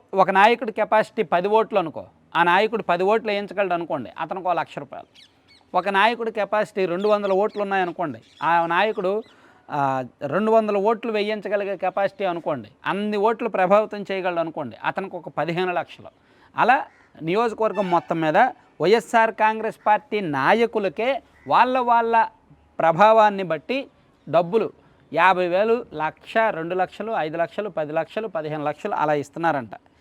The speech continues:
చాలా ఆశ్చర్యకరంగా ఉంది. అయితే ఇది రాజకీయాల్లో సాధారణం.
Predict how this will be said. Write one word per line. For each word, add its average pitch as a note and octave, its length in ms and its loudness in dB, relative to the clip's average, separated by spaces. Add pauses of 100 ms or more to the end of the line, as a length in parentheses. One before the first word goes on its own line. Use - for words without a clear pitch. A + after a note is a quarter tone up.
(340)
చాలా D3+ 240 2
ఆశ్చర్యకరంగా D3 720 -6
ఉంది. E2+ 200 -18 (1300)
అయితే C3 400 -6 (520)
ఇది A3+ 340 -2
రాజకీయాల్లో E3+ 720 -2
సాధారణం. D#3 520 -2